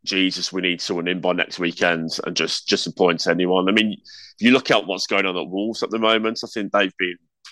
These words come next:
must be, what, three or four weeks now since they've had a manager. And, you know, it's, it's not going great for them, but at least I,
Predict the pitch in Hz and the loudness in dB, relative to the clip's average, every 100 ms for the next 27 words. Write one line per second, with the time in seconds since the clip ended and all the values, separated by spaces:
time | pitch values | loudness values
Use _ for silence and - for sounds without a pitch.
0 | _ 120 120 165 151 - 85 85 - - | _ 0 2 4 2 0 0 -2 -2 2
1 | 104 98 - 101 107 113 - 120 117 120 | 4 4 4 4 6 4 2 4 4 2
2 | 117 101 110 104 104 101 104 117 113 120 | -6 0 0 2 0 2 0 0 -2 -2
3 | 120 - - - - _ _ - 95 95 | -2 -8 -20 -20 -20 _ _ -4 -2 -2
4 | 95 - _ _ _ _ 104 107 90 101 | -6 -10 _ _ _ _ 0 2 4 4
5 | - - 120 117 107 101 101 92 113 127 | 2 0 0 2 4 2 2 2 4 4
6 | - 101 82 90 120 113 - _ _ - | 0 -4 -4 -2 2 2 0 _ _ 0
7 | 123 120 127 123 - - - - 127 | 0 4 4 2 -2 -6 -8 -2 0